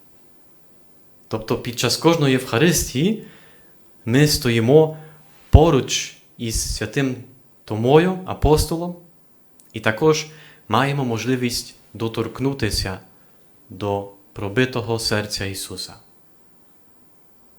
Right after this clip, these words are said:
Звичайно, не фізично, так як це було у випадку святого Томи апостола,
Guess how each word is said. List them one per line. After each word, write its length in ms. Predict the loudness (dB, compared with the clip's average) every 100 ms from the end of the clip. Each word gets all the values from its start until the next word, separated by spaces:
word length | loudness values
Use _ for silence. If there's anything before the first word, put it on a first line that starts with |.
| _ _ _ _ _ -20 -12
Звичайно, 460 | -8 0 0 2
не 120 | -2
фізично, 680 | -2 -4 0 0 -2 -6 -10 -12 -20 -20 _
так 180 | -8 -6
як 140 | -6
це 100 | -6
було 500 | -4 -2 0 -2 -4 -16 -20 -20 _ _ _
у 200 | -6 -4
випадку 600 | 2 6 8 6 -4 -6
святого 400 | -6 -8 -8 -10
Томи 380 | -10 -8 -6 -6 -8
апостола, 640 | -6 -4 -4 -10 -14 -16